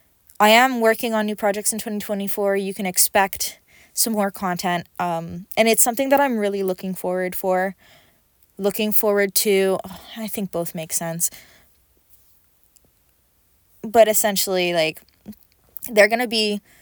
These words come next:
some pretty big projects, things I've never done before, uh, th-, new things that I'm gonna learn. Um, I'm learning how to write grants, um,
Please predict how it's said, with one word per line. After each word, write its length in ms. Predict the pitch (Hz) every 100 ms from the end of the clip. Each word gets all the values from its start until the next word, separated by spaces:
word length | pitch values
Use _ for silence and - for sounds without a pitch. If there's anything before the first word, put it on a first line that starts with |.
| _
some 200 | - 240
pretty 220 | 220 214
big 200 | 190 175
projects, 680 | - 165 165 160 170 - - - -
things 280 | 196 196
I've 160 | 220 208
never 220 | 202 190
done 180 | 180 175
before, 560 | 175 - 170 165 165 170 - - _ _ -
uh, 260 | 185 175 165
th-, 200 | 175 196 214
new 180 | 214
things 220 | 208 214 208
that 100 | 214
I'm 80 |
gonna 180 | 214 196
learn. 460 | 185 175 180 180 180 _ _ _ _ -
Um, 280 | 180 170 165
I'm 120 | - 220
learning 260 | 220 226
how 180 | 208 220
to 300 | - 240 220
write 200 | 202 196
grants, 580 | 214 214 - - - - - - -
um, 600 | - 190 185 185 185 180